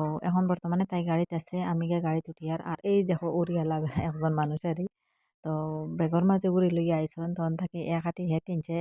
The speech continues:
এক কেজির আঁটি আরই, হে কিনছে এক কেজি, আমার লাগি এক কেজি কিনিয়া নিয়ে আমার দিয়ে আইছে এক ঘরও। ঘরও না উঠানোর মাঝে নিয়ে আমার হাতে দিয়া কলো, "আম্মা খাইয়া দেখো যে মজার উড়ি এখন, আহ, ষাট টাকা কেজি এটা আরই, বাড়ির উড়ি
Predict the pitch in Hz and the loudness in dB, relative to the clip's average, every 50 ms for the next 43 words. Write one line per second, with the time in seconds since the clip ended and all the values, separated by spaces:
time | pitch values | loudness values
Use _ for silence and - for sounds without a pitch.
0 | 165 - 180 - - - 180 180 196 185 175 165 - 175 170 165 156 170 175 208 | 0 0 -2 -2 0 0 2 4 6 6 4 4 2 0 -2 0 0 0 -2 -2
1 | 196 175 160 165 - - 175 170 - - 202 196 - - 180 - _ - 165 156 | 0 2 2 0 0 -2 -6 -4 -4 -4 -6 -6 -4 -4 -6 -6 _ -4 -4 -2
2 | 170 180 180 180 165 160 160 156 156 160 170 180 175 165 _ - 170 151 165 175 | -2 -2 0 0 0 0 0 0 0 0 0 0 0 0 _ -4 -6 -4 -4 -4
3 | - 170 160 156 160 170 180 190 165 160 160 156 156 160 160 165 - 160 156 151 | -4 -4 -4 -2 0 -2 0 0 0 0 0 0 0 -2 -2 -2 -4 -4 -4 -4
4 | 151 - - 170 170 160 156 156 151 147 143 160 _ _ _ _ _ _ _ _ | -4 -6 -8 -10 -6 -6 -4 -4 -4 -4 -6 -8 _ _ _ _ _ _ _ _
5 | _ - - 185 196 208 208 208 208 220 196 202 185 190 185 180 175 175 170 170 | _ -4 2 4 6 6 6 6 6 4 6 6 6 6 6 6 4 4 4 4
6 | 165 165 165 170 170 160 165 - - 175 170 170 160 156 170 165 180 190 190 180 | 2 2 4 4 4 4 4 4 2 0 0 2 0 2 2 0 2 4 4 4
7 | 165 165 170 165 160 160 160 160 170 175 - - 180 170 160 165 165 160 170 170 | 4 2 2 2 2 2 2 2 0 0 -2 -2 -4 -2 -2 0 0 0 0 2
8 | 180 170 160 156 156 160 156 151 - - 156 160 180 185 - _ _ _ _ - | 0 0 0 0 -2 -2 -2 -4 -4 -6 -6 -6 -6 -6 -6 _ _ _ _ -12
9 | 160 156 160 151 151 151 151 - 160 151 _ - 156 160 165 180 - 175 170 160 | -6 -4 -4 -2 -2 -4 -4 -4 -6 -8 _ -6 -4 -2 -2 -2 -2 -4 -6 -4
10 | 170 160 156 - - 151 147 151 160 175 - _ _ _ _ _ _ _ _ _ | -2 -2 -4 -2 -4 -4 -4 -2 -2 -4 -8 _ _ _ _ _ _ _ _ _
11 | _ - - 170 160 156 151 156 160 170 160 156 165 | _ -8 -2 2 2 4 4 4 2 2 0 0 0